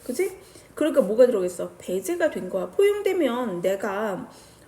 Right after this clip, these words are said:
우리가 소속되는 걸 좋아한다고 했는데 그건 상관이 없잖아요. 그러니까 소속이 안 된 건 익스클루전이잖아. 그지? 그래서 사회적 배제는 뭘 유발하냐?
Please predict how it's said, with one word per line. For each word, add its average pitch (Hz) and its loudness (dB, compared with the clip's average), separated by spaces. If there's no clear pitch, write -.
우리가 269 4
소속되는 392 2
걸 294 0
좋아한다고 208 -6
했는데 196 -8
그건 214 -6
상관이 370 -4
없잖아요. 214 -4
그러니까 277 0
소속이 392 0
안 180 -2
된 330 2
건 262 2
익스클루전이잖아. 190 -6
그지? 285 -4
그래서 226 0
사회적 339 -2
배제는 196 0
뭘 262 0
유발하냐? 202 -6